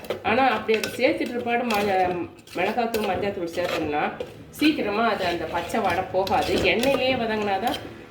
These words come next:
மஞ்சள்தூளும் உப்புத்தூளும், சாரி, அஹ், மிளகாத்தூளும் நல்லாவே இருக்கும். அதுக்கப்புறமா கடைசியா நம்ம வந்து தக்காளியை சேர்த்து நல்லா வதக்கிக்கலாம். தக்காளி வதங்கிடுச்சு.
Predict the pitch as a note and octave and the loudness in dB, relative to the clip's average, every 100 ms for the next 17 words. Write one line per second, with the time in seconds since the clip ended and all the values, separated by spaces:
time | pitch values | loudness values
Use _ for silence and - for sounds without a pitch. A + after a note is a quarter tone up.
0 | - F#3 G#3+ A#3+ A3 G3+ G#3 F#3+ F3 E3 | -2 0 2 2 2 2 2 2 0 -2
1 | - - E3+ E3+ A3 G3+ F#3 G3 E3+ E3 | -6 -4 -4 -4 -4 -2 0 -2 -4 -6
2 | - - D3+ C#3+ - - - - F3+ F3+ | -12 -14 -10 -10 -12 -16 -16 -10 -2 2
3 | E3+ E3 D#3+ D#3+ G3 A#3 A3 G3 F3+ F3 | 2 2 0 2 2 2 2 2 2 0
4 | E3+ F#3+ F#3 B3 F#3+ E3 G#3+ C4+ A#3+ A#3 | 0 0 0 2 0 2 4 4 4 0
5 | E3+ D#3+ G3+ - - - - G3+ C4+ B3 | -2 -4 -4 -6 -10 -14 -6 -4 -2 -4
6 | - G#3 C4 - E3+ E3+ A3+ - A#3+ A3 | -4 -2 -2 2 2 2 0 0 0 0
7 | F#3 F3 F#3 C#4 - - - - - A3+ | 0 0 0 0 -2 -10 -8 -2 0 2
8 | G#3+ F#3 F#3 E3+ - C4+ G3 E3 E3+ E3+ | 2 2 2 0 0 -2 0 0 2 2
9 | D#3 - D#3+ D3+ C#3 C#3 - - - - | 0 -2 -10 -6 -4 -4 -8 -16 -20 -20
10 | - - - - - - - - - - | -20 -20 -20 -20 -20 -20 -20 -20 -20 -20
11 | - F#4+ G4+ D#4+ D4+ G#3+ F3 A3 A#3 E3+ | -6 -2 0 2 4 4 2 0 0 -4
12 | - F3 | -4 -2